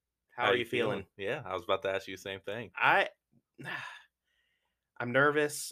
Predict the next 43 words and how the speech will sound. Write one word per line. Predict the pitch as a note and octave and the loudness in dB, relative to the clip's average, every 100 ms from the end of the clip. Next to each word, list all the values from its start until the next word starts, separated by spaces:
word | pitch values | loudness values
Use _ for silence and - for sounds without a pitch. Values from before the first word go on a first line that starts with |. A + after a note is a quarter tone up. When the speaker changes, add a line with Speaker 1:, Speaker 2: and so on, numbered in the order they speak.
| - | -8
Speaker 1:
I'm | A2+ | -8
sweating. | - C3 C3+ C3+ C3+ C3+ - | 0 4 6 4 2 -2 -6
My | A2 | -6
palm's | - B2+ B2+ C3 B2 | 0 2 2 0 -4
a | A#2+ | -2
little | B2 A#2+ | 0 2
wet, | B2+ C#3 - - - - - | 4 2 0 -6 -14 -16 -12
uh, | A#2 A#2 A2+ A2+ A2+ A2 | -4 -2 -2 -2 -2 -2
but | A#2 A#2 | 0 0
I'm | B2+ | -2
excited. | F#3 - E3+ C4 C3 - _ - | -6 -10 -10 -10 -14 -18 _ -12
How | |
about | B2+ A#2+ | -8 -6
Speaker 2:
Yeah, | |
Speaker 1:
you? | D3+ C#3 | -6 -8
Speaker 2:
I'm, | F#2+ G2+ G2 | -10 -10 -2
my | G2+ G#2 | -2 -2
stomach | - A2 A2 - | -2 -2 -2 -6
hurts. | D#2+ - - - | -8 -8 -14 -14
Speaker 1:
<laughs> | - - - _ G#4 - - | -16 -20 -20 _ 6 6 2
Speaker 2:
This | G#2+ G#2+ | -2 -4
is | G2+ | -4
take | - G#2+ | 0 0
number | A2 G#2 F#2+ | 0 -2 0
seven | - F#2+ F#2 | 4 2 2
or | F#2 | 0
Speaker 1:
<laughs> | |
Speaker 2:
eight. | F#2 | 8
Speaker 1:
That | - D4+ C4+ E4 - | 12 12 12 12 12
was, | A#4 F#4+ E4+ E4 A3+ | 12 12 6 6 8
I | A#3 | 8
was | |
just | A3 G#3 | 8 6
about | G#3+ G3 | 8 8
to | |
say, | G3 E3+ | 8 4
should | E3 | 4
we | E3 E3+ - | 2 2 -2
tell | F#3+ F3+ | 0 2
them | D#3+ | 2
how | C3+ C#3 | 2 0
many | C#3 C#3 | 0 -2
takes, | C#3 D3+ A#2+ - | -2 -2 -2 -4